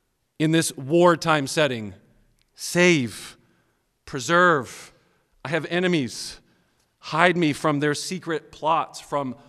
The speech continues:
the throng of the evildoers." Interestingly, I've told you a time and time again that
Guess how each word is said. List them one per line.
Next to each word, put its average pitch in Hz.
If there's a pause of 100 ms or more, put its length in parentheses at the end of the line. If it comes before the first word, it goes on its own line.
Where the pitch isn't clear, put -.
(180)
the 147
throng 147 (420)
of 123
the 120
evildoers." 123 (1080)
Interestingly, 151
I've 143
told 160
you 139
a 131
time 160
and 143
time 147
again 151
that 127